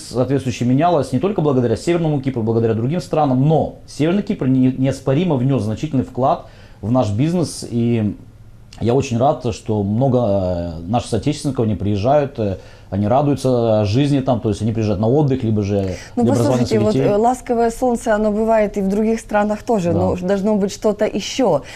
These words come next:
Speaker 2: что будет весомым аргументом, когда человек скажет: «Да, именно здесь я бы хотел иметь недвижимость, возможно, жить». Это уже личное дело каждого, правда?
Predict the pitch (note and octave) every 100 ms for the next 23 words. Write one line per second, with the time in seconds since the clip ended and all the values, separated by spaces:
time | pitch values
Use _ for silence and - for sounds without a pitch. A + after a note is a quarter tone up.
0 | - - G3 F#3+ G3+ G3+ - F3 G3 -
1 | B3+ G3+ F#3+ F3+ F#3+ A#3 D#4 C4 F#3 F3
2 | F#3 G3 G3 F3+ - F#3 F3 F3+ F#3+ -
3 | G#3 G3+ G3+ F#3+ F3 D#3+ D3+ - - D3+
4 | E3+ F3 F3+ D#3 C3 F3 F3 G3 F#3+ A#3
5 | B3 F3+ E3 F3 F3 F#3 F3+ G#3 G#3 C#4+
6 | F3 E3 E3 F#3 F3 - F3 E3 F3 E3
7 | E3+ D#3 D3 D3+ D3 A3+ C4 F3+